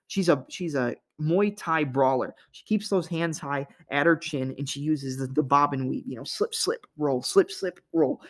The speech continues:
And she uses those slips to time over the jab, come over the top of the left jab with the overhand right, come back with a left hook, come over the top with the right hand, one, two, three,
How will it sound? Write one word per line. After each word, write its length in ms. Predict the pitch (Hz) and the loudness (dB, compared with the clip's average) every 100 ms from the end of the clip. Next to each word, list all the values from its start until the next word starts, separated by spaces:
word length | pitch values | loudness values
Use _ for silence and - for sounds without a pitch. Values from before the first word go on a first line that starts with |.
| - | -8
And 100 | 156 | -6
she 140 | - 170 | -4 -2
uses 380 | 196 202 190 | 0 2 4
those 200 | 165 151 | 4 4
slips 380 | - - 233 - - - | 2 4 4 2 -18 -4
to 80 | - | -2
time 340 | 160 151 151 151 | 0 2 4 4
over 180 | 151 | 4
the 80 | 151 | 2
jab, 320 | 143 165 135 | 2 0 -2
come 140 | 127 143 | -4 -4
over 140 | 147 | -2
the 100 | 139 | -4
top 240 | - 147 - | -6 -8 -4
of 80 | |
the 80 | 139 | 0
left 240 | 139 143 - | 0 0 -2
jab 240 | 143 139 | -4 -2
with 100 | 139 | 0
the 120 | 143 | 2
overhand 440 | 143 135 147 139 139 | 2 2 -4 -4 0
right, 220 | 170 131 196 - - | 0 0 -8 -14 -2
come 180 | 160 156 | 0 4
back 220 | 156 - | 2 2
with 100 | 156 | 2
a 60 | |
left 320 | 156 160 - - | 4 2 0 2
hook, 260 | 160 - _ _ - | 2 2 _ _ -2
come 140 | 165 | 0
over 100 | 160 | 0
the 80 | 151 | -2
top 260 | - 160 | -2 -4
with 80 | 151 | 0
the 100 | 165 | 2
right 220 | 160 160 | 4 2
hand, 280 | 156 165 131 | 2 0 2
one, 160 | 170 170 | 2 2
two, 180 | 196 175 | -2 -2
three, 320 | - 196 | 0 0